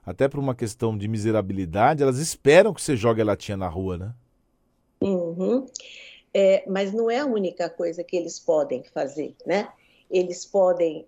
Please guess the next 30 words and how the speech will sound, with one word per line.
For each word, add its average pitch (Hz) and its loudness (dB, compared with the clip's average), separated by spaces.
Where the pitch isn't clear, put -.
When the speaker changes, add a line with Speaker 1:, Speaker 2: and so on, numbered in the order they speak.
Speaker 2:
é, 151 -6
fazer 175 0
a 156 -2
triagem. 175 -2
Então, 190 -2
essas 208 -4
pessoas 185 -2
que 202 -4
hoje 190 4
vivem 160 -8
de - -18
catar, 214 -4
eles 175 -10
podem 196 0
ter 202 0
uma 185 -4
atividade 180 -4
melhor 233 2
se 208 -10
nós 202 -6
não 196 -2
jogarmos 165 -2
na 156 -10
rua, 202 0
nós 165 -4
separarmos, 226 -4
né, 202 -10
minimamente 190 -2
em 151 -8
casa, 202 0